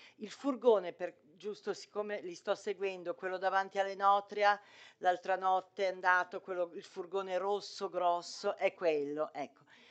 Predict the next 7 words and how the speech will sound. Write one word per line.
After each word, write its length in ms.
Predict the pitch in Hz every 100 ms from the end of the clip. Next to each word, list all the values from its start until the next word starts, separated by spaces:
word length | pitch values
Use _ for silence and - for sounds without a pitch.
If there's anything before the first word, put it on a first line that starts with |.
| _
Perché 320 | - 196 226 202
quello 260 | 214 214
bianco, 640 | 208 220 226 247 247 277 277
praticamente 800 | 220 - 175 190 190 190 196
piccolo, 580 | - 202 202 - 233 233
che 160 | 226 190
ha, 320 | 170 165